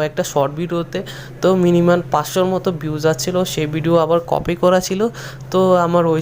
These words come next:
চ্যানেলটা আমার গেমিং চ্যানেল হওয়ার কারণে মানে কি গেমিং একটা সফটওয়্যার ছিল, মানে কি অনেকটা কাজ কাম ওটার ভিতরে আমাদের অনেক ইনফরমেশন ছিল। তো,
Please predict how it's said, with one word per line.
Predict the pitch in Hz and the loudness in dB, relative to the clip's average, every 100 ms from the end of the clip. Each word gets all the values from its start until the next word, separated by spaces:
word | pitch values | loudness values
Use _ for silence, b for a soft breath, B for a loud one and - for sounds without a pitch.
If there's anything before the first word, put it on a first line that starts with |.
| 160 | 0
চ্যানেলটা | 156 156 156 151 | 0 0 -2 0
আমার | 151 151 139 | 0 -2 -2
গেমিং | 131 143 147 | 0 0 -2
চ্যানেল | 170 165 160 | 0 2 2
হওয়ার | 131 131 135 135 | 2 0 -2 0
কারণে | 139 139 165 165 B B - | 0 2 -2 -2 B B -4
মানে | 123 131 | -4 -2
কি | 151 131 | -4 0
গেমিং | 131 151 160 151 | 2 2 0 -2
একটা | 135 - 147 135 | -4 -2 -2 0
সফটওয়্যার | 131 131 143 127 - | -2 0 -2 -2 -4
ছিল, | 127 - B B - | -6 -6 B B -8
মানে | 127 143 | -6 0
কি | 170 180 | 2 2
অনেকটা | 170 165 156 147 | 2 0 -2 0
কাজ | 127 127 131 | -2 -2 -2
কাম | 147 143 135 | -2 -2 -4
ওটার | 156 147 143 | -2 0 0
ভিতরে | 139 147 143 | -2 0 2
আমাদের | 135 139 151 143 B B B B - | 2 -2 -2 -6 B B B B -2
অনেক | 135 135 131 - - - | 0 0 -2 -10 -6 -2
ইনফরমেশন | 165 160 180 170 180 190 175 | 0 2 0 0 -2 0 0
ছিল। | 185 175 175 | 0 0 2
তো, | 185 | 2